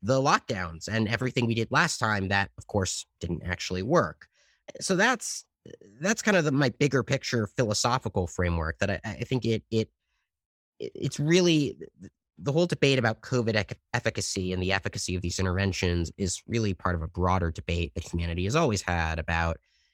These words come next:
nature versus nurture and how much can we really control nature.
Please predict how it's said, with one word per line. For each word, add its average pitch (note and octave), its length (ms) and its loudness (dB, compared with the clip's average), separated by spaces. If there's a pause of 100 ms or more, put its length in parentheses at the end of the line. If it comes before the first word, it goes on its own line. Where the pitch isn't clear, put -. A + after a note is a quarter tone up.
(120)
nature B2 480 2
versus F#2 200 -2
nurture G#2+ 380 2
and F2+ 100 0
how G2 120 2
much F#2 220 -2
can F2+ 120 -2
we F2 60 0
really E2 260 -2
control F#2+ 320 -2
nature. B2+ 640 2